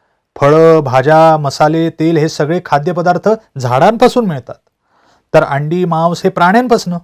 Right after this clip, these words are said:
थोडक्यात आपणही पोषणाबाबत सजीवांवर अवलंबून आहोत,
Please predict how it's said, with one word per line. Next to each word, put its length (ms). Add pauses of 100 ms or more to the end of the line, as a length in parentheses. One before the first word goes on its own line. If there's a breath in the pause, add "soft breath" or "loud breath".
(1040 soft breath)
थोडक्यात 380 (120)
आपणही 580
पोषणाबाबत 840 (360)
सजीवांवर 800
अवलंबून 520
आहोत, 160